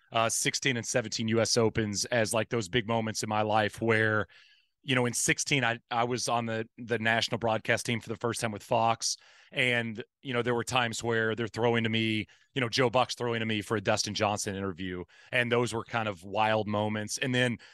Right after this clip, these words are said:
seventeen, I was a little bit more comfortable in that space, but still pretty uncomfortable just because I knew the role, A, was visible and B, was, was re-,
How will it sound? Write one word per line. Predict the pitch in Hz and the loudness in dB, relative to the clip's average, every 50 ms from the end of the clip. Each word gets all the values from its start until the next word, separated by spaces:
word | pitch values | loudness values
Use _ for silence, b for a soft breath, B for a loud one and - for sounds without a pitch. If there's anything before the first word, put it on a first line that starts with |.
| b b | b b
seventeen, | b - - - 156 143 131 143 139 123 - - 135 127 123 120 | b -4 -2 2 2 2 2 0 -2 -4 -4 -2 -2 -2 0 0
I | 117 113 | -2 -2
was | 113 107 113 | -2 -4 -6
a | |
little | 110 110 113 120 143 151 151 | -6 -6 0 2 2 4 4
bit | 135 151 139 | 2 0 -2
more | 127 120 110 | -2 -4 -4
comfortable | - - 131 117 - 127 113 117 | 0 -2 -2 -2 -2 -4 -4 -4
in | 113 | -2
that | 113 110 110 - | -2 -2 -4 -4
space, | - - 120 110 - | -2 -2 -2 -4 -4
but | - 123 - | -6 -8 -6
still | - - 151 151 139 - | 0 4 4 4 4 4
pretty | - - 202 214 190 | 2 0 0 2 2
uncomfortable | 151 139 - 139 135 123 - 123 117 120 120 | 0 -2 -2 -2 -2 -2 -4 -8 -8 -8 -8
just | 101 123 123 - | -8 -8 -10 -8
because | - 120 - 131 101 | -8 -4 -2 0 2
I | 123 117 | 2 2
knew | 113 117 120 127 127 | 4 4 4 4 4
the | 113 120 | 2 0
role, | 107 95 113 117 117 117 117 113 107 _ - | 0 2 4 4 4 4 2 0 -2 _ 0
A, | 143 143 147 | 0 0 0
was | 139 131 - | 0 -2 -4
visible | 101 120 127 107 117 107 123 120 117 | -2 -4 -4 -4 -2 -2 -2 0 0
and | 113 110 | 0 0
B, | 95 117 117 117 | 2 2 2 2
was, | 110 113 110 - - - | 2 2 0 0 -2 -2
was | 123 113 95 | -2 -2 0
re-, | 98 117 117 | 2 2 2